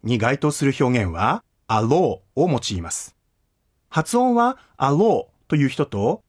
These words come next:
アリョーという人がいます。名乗る際や相手方を確認する際には、指示代名詞、エータを用いるのが普通です。例で確認しましょ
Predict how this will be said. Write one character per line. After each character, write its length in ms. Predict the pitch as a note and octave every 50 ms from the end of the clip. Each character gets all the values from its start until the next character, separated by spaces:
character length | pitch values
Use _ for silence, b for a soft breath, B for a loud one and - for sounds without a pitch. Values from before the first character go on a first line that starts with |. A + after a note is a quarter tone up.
| _ _ _
ア 140 | - A2 G#2+
リ 120 | G2+ G#2
ョ 240 | B2+ E3+ F3 B2+ -
ー 40 | - _ _ _ _ _
と 100 | - D#3+
い 100 | D3 C#3
う 20 | C3
人 200 | - - E3 E3
が 80 | D#3
い 60 | A#2 F#2
ま 120 | E2 F2
す。 240 | - - - - _ _ _ _ _ _ _ _ _ _ _ _ _ _
名 160 | C3+ C#3+ E3
乗 120 | G#3+ C4+ C#4+
る 80 | C#4+
際 260 | B3+ - A3+ G#3 F3
や 300 | C#3 C3+ B2+ C3 D3+ D#3 -
相 180 | A#2 C3 F#3+
手 120 | - - G#3
方 240 | G#3 G3+ G3+ G#3 G3
を 60 | F#3+
確 200 | G3+ F#3 - G3+
認 160 | G3 G3 F#3+
す 140 | - - F#3+
る 80 | F#3
際 240 | F3+ - G3 F3+ D#3+
に 100 | A#2+ G2
は、 320 | F2+ F2 G2 A2+ D#3 G3+ b b b
指 80 | b b
示 320 | - - C3+ C3+ D3+ F#3
代 180 | F#3+ A3+ G#3+ A3
名 140 | G#3+ G#3 E3
詞、 200 | - - - - _ _ _ _
エ 140 | - - A#2+
ー 100 | A#3 -
タ 240 | - A2+ F#2 - -
を 80 | - B2
用 140 | A#2 A2 G#2
い 180 | - - A#2+
る 100 | G2+ G2
の 80 | G2 B2+
が 100 | F3 F3
普 80 | -
通 180 | - - G#2 F2
で 140 | E2 F2 -
す。 240 | - - - - _ _ _ _ _ _ _ _ _ _ _ _ -
例 200 | G#2 A#2+ A#2 G#2
で 100 | C#3 F3
確 220 | - F3+ F3 E3
認 140 | C3+ B2 G#2
し 120 | - -
ま 80 | G#2+ F#2
し 100 | - -
ょ 220 | G2 F2 E2 -